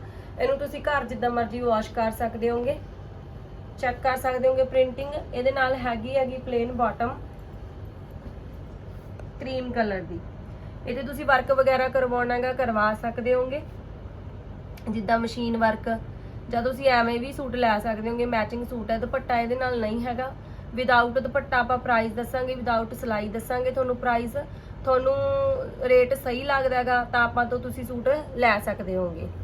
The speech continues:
ਪਰ ਫੈਬਰਿਕ ਦੀ ਜ਼ਿੰਮੇਵਾਰੀ ਆਪਣੀ ਹੈਗੀ। ਜਿਹੜੀ ਕੁਆਲਿਟੀ ਹੈਗੀ ਬਹੁਤ ਹੀ ਜ਼ਿਆਦਾ ਸੋਹਣੀ ਹੈਗੀ, ਬਿਲਕੁਲ ਮੱਖਣ ਮਲਾਈ ਵਰਗਾ ਕ-, ਸਟੱਫ ਹੈਗਾ, ਬਹੁਤ ਹੀ ਜ਼ਿਆਦਾ ਸੋਹਣਾ। ਇਹਦਾ ਪ੍ਰਾਈਸ ਹੈਗਾ ਗਾ ਸਾਢੇ ਸਤਾਰਾਂ ਸੌ with ਸ਼ਿਪਿੰਗ ਹੈਗੀ, ਐਕਸਟਰਾ ਚਾਰਜ ਕੋਈ ਨਹੀਂ ਹੈਗੇ ਜੀ ਸ਼ਿਪਿੰਗ ਦੇ।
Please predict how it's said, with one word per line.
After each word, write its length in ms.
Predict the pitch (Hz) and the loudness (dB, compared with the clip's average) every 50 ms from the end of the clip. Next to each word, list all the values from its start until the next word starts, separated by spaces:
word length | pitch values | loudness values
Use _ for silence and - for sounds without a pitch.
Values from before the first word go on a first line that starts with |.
| - - - - - - | -10 -10 -10 -8 0 2
ਪਰ 140 | 240 254 247 | 2 4 4
ਫੈਬਰਿਕ 420 | 269 262 240 214 240 269 277 285 | 6 4 4 4 2 -2 -2 -2
ਦੀ 240 | 247 277 285 277 277 | -4 -6 -6 -6 -6
ਜ਼ਿੰਮੇਵਾਰੀ 500 | 226 254 254 247 247 247 247 247 247 247 | -4 -4 4 4 6 6 6 4 4 4
ਆਪਣੀ 320 | 240 226 226 - 233 233 240 | 2 2 2 -2 -2 0 0
ਹੈਗੀ। 200 | 233 240 247 247 | 0 -2 -2 0
ਜਿਹੜੀ 220 | 240 240 233 254 | 0 0 0 0
ਕੁਆਲਿਟੀ 460 | 247 - 254 240 226 226 220 226 233 | 2 2 4 4 4 2 0 -2 -4
ਹੈਗੀ 180 | 233 226 233 240 | -4 -2 -2 -4
ਬਹੁਤ 280 | 208 226 214 214 208 240 | 0 2 2 2 2 0
ਹੀ 60 | 262 | -2
ਜ਼ਿਆਦਾ 300 | 233 254 233 214 226 240 | 2 2 2 2 2 -2
ਸੋਹਣੀ 380 | 226 - 226 208 214 226 240 247 | -4 -4 -4 -2 -2 2 2 2
ਹੈਗੀ, 260 | 247 240 240 247 233 - - - - - - 226 | 2 2 -2 -6 -8 -10 -12 -14 -14 -10 0 2
ਬਿਲਕੁਲ 320 | 247 247 233 - 262 277 | 2 2 2 2 0 0
ਮੱਖਣ 360 | 277 269 262 262 - 262 247 247 | 2 2 0 -2 0 -2 -2 0
ਮਲਾਈ 280 | 247 240 233 233 233 | 2 2 2 2 2
ਵਰਗਾ 300 | 226 240 233 220 240 240 | 2 0 0 2 0 -4
ਕ-, 240 | 226 240 233 214 208 | -4 -2 -2 -2 -2
ਸਟੱਫ 380 | 208 - - 220 202 208 208 - | -2 0 2 2 2 2 2 0
ਹੈਗਾ, 280 | 254 247 233 247 247 254 | 0 0 2 2 0 0
ਬਹੁਤ 380 | 247 233 214 220 226 214 220 | -2 -4 2 4 4 4 4
ਹੀ 60 | 254 | 0
ਜ਼ਿਆਦਾ 340 | 254 233 247 220 208 185 226 | 0 2 2 2 2 0 -2
ਸੋਹਣਾ। 440 | 226 - 240 214 208 214 240 254 247 - - - - - - - - - | -4 -2 -4 -4 -2 0 0 0 0 -2 -8 -12 -14 -14 -14 -10 2 2
ਇਹਦਾ 160 | 254 254 277 | 4 4 4
ਪ੍ਰਾਈਸ 380 | 277 - 285 254 254 254 233 262 | 4 4 4 4 4 4 2 2
ਹੈਗਾ 220 | 247 233 226 247 | 0 2 2 2
ਗਾ 140 | 233 269 262 | 2 2 2
ਸਾਢੇ 320 | 262 269 233 208 190 233 | 4 2 0 0 0 -2
ਸਤਾਰਾਂ 400 | 233 - - 262 240 240 240 247 | -4 -2 2 2 4 4 4 2
ਸੌ 220 | 240 - 269 285 285 285 - - - - - - | 2 2 2 2 2 0 -6 -12 -12 -12 -6 -6
with 300 | 226 208 247 - - 277 | -2 -2 -2 0 0 -2
ਸ਼ਿਪਿੰਗ 440 | 254 - 269 240 - 254 247 254 247 | -2 -2 -4 -4 -4 -4 -2 0 2
ਹੈਗੀ, 260 | 254 254 240 254 269 | 2 2 2 -2 -4
ਐਕਸਟਰਾ 480 | 262 262 240 226 233 - - - 254 247 | -4 -2 -2 -2 -2 -2 -4 -2 -2 0
ਚਾਰਜ 360 | 247 262 240 240 233 208 254 | 2 4 4 4 4 2 -2
ਕੋਈ 260 | 240 240 233 214 220 | -2 -2 0 0 0
ਨਹੀਂ 180 | 226 247 247 247 | 0 0 0 0
ਹੈਗੇ 220 | 214 190 185 214 | 0 -2 -2 -4
ਜੀ 120 | 214 220 220 | -4 -4 -6
ਸ਼ਿਪਿੰਗ 340 | - 233 208 - 196 185 | -6 -6 -6 -4 -4 -4
ਦੇ। 160 | 170 165 160 | -4 -6 -8